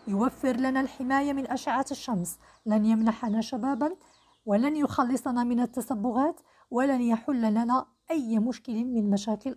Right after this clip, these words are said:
البشرة، بل على العكس من ذلك، إن نحن أسأنا اختياره سنورط بشرتنا في مشاكل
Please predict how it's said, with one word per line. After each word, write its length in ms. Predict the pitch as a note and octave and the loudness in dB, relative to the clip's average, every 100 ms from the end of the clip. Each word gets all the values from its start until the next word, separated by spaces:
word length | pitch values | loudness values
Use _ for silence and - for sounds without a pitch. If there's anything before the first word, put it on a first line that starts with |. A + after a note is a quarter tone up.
| - | -6
البشرة، 640 | G#3 F#3+ A#3+ - A3+ D4 _ _ _ _ - | -6 -2 -4 -2 -4 -4 _ _ _ _ 0
بل 240 | D#4 D#4+ - - | 0 0 -4 -2
على 160 | A#3+ | 0
العكس 380 | A3 F#3 - - | 2 0 -2 -4
من 220 | A3+ G#3 | 0 0
ذلك، 340 | F#3+ F#3 C4+ - - - _ C4 | 2 2 2 -4 -20 -20 _ -4
إن 120 | C#4 | -2
نحن 220 | D#4 C#4 | -2 -4
أسأنا 420 | C4 C4+ - B3+ | -4 -4 -4 -4
اختياره 680 | B3 - - A3 B3 G#3+ A3+ - - - | -4 -6 -6 2 4 6 4 0 -20 -10
سنورط 640 | - A3+ A3+ C4 A#3+ A3+ | -4 0 0 0 -2 -4
بشرتنا 720 | G3 A#3 A3 A3 G#3+ G3 C4 - | -4 -2 -2 -2 2 2 0 -6
في 180 | - | -6
مشاكل 600 | G#3 G3 A#3+ A3+ - A#3+ | -2 -2 0 -2 -4 -8